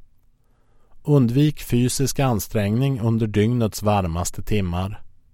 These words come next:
Om ditt läkemedel är temperaturkänsligt, tänk på att förvara det rätt.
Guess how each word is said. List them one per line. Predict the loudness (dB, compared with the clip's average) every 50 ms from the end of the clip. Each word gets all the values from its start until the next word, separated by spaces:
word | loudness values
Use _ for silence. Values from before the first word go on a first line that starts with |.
| _ _ _ _ _ _ _ -20 -20 -12 -4
Om | -2 0 2
ditt | 2 2 2
läkemedel | 4 4 4 4 2 0 -2 0 2 2 2 2 2 4 4
är | 6 4 4
temperaturkänsligt, | 2 2 2 2 2 2 2 0 0 2 2 2 2 2 2 0 0 0 0 0 -2 -2 -2 -2 -2 -4 -4 0
tänk | 2 2 2 0 0 2
på | 2 2
att | 2 2
förvara | 0 0 0 2 2 2 4 4 4 4 2 0
det | 0 -2 -4 -4
rätt. | -2 -2 -2 -2 -2 -4 -4 -6 -8 -12 -16 -18